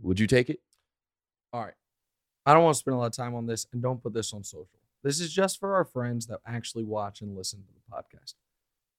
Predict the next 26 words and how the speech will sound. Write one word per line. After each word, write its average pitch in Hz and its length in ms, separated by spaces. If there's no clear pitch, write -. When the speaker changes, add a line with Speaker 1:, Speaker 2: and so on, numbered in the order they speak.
Speaker 2:
I 165 120
thought 139 260
about 117 220
this - 160
exact 110 580
take 104 340
while 101 140
I 98 60
was 101 120
on 104 160
vacation. 101 460
'Cause 165 100
you 220 100
know, 285 120
whenever 190 320
you're 156 160
on 151 120
vacation, 127 480
you're 123 120
like, 131 220
"I 311 60
should 190 200
just 127 240
live 123 420
on 107 180
vacation." 98 480